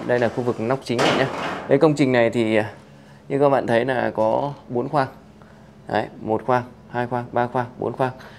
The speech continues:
Thì, à, cái công trình này là bốn mét, à, bốn năm các bạn nhé. Chiều dài bốn mét bốn lăm,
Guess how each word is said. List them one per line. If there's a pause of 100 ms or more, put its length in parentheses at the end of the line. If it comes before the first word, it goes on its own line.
(200)
Thì,
à,
cái
công
trình
này
là
bốn
mét, (180)
à,
bốn
năm
các
bạn
nhé. (600)
Chiều
dài
bốn
mét
bốn
lăm,